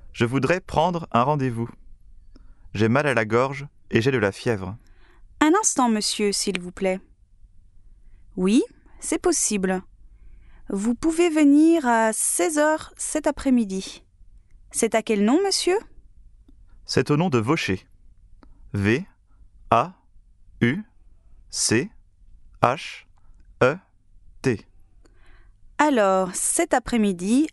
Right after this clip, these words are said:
Speaker 2: à seize heures, au nom de Vaucher. V A U C H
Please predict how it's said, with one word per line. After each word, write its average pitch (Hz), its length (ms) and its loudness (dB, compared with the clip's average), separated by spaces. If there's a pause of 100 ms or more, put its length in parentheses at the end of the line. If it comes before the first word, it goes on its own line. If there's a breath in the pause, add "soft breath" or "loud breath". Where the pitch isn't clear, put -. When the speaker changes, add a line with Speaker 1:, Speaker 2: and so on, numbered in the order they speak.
(280)
Speaker 2:
à 302 120 2
seize 220 360 -2
heures, 214 400 0 (520)
au 226 140 4
nom 285 160 6
de 359 80 2
Vaucher. 285 500 -2 (920)
V 190 320 2 (420)
A 190 220 2 (800)
U 233 160 4 (440)
C - 480 -2 (540)
H - 540 -2